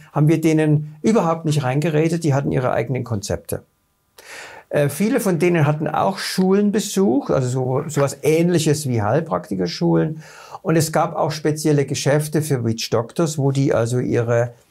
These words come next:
sag ich mal, Zaubermittel einkaufen konnten. Das waren Kräuter, das waren zerriebene, äh, Tiere oder Tierteile, äh, das waren Steine, das waren Farben, das waren Flüssigkeiten und so weiter. Aber was immer dabei war, was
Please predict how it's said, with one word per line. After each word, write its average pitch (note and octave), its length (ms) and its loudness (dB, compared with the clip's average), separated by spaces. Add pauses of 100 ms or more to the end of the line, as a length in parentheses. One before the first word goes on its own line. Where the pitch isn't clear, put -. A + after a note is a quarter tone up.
(540)
sag A#2+ 220 -2
ich A#2 120 -4
mal, A2+ 240 0
Zaubermittel C#3 1040 0 (100)
einkaufen G#2+ 640 -4
konnten. F#2 240 -6
Das A#2 180 -4
waren A2+ 260 -2
Kräuter, G#2+ 720 0
das A2+ 220 -2
waren G#2 260 0
zerriebene, A2 880 0 (380)
äh, G#2 320 0
Tiere A2 1080 0
oder A2 240 -2
Tierteile, G#2+ 1600 -2
äh, - 40 -14
das B2+ 200 -6
waren B2+ 180 2
Steine, A2+ 640 -2
das B2+ 200 -4
waren B2+ 260 -2 (280)
Farben, B2 800 -2
das B2+ 220 -4
waren A#2+ 360 0 (160)
Flüssigkeiten C#3+ 760 0
und C3 60 -6
so A#2+ 140 -6
weiter. F#2+ 260 -2
Aber C3 160 0
was C#3+ 320 -2
immer D4 240 4
dabei F2+ 460 -4
war, - 260 -16
was A#2 220 -4